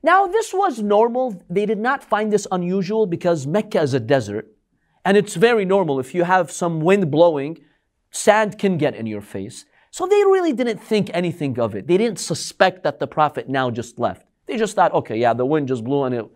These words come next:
and there's sand on our faces." But that's how Allah subhanahu wa ta'ala protected the Prophet sallallahu alaihi wa alihi. It was dark. Remember, it's at night, so they can't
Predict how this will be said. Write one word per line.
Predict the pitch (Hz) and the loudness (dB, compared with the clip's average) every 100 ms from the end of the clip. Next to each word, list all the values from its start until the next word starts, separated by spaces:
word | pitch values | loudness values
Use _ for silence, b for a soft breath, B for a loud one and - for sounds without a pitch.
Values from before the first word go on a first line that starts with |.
| b b | b b
and | 131 | 0
there's | 135 131 | 0 0
sand | - - 151 139 | -6 0 2 2
on | 120 120 | 0 -2
our | 107 | -6
faces." | - 101 - - 95 _ _ _ _ B B - | -6 -8 -8 -18 -20 _ _ _ _ B B -4
But | 170 175 | -2 2
that's | 233 262 - | 2 2 0
how | 233 220 | 2 2
Allah | 165 180 | 2 0
subhanahu | 190 190 190 196 | -2 -4 -8 -6
wa | 185 | 0
ta'ala | 202 226 - _ | 2 2 -4 _
protected | - 135 - 180 - 110 | -12 -6 -4 -6 -6 -10
the | 92 | -10
Prophet | - 90 - - | -12 -16 -16 -20
sallallahu | - 90 92 95 - | -18 -18 -16 -18 -16
alaihi | 92 90 | -16 -16
wa | - | -20
alihi. | - - _ - | -20 -20 _ -8
It | 151 | -2
was | 185 170 | 0 4
dark. | 214 196 190 _ _ | 4 4 0 _ _
Remember, | 151 160 170 147 | -6 -2 -2 0
it's | 139 143 | -2 -2
at | 143 147 | -4 -2
night, | 151 127 | -4 -4
so | 117 | -6
they | 127 | -6
can't | - 147 | -4 -8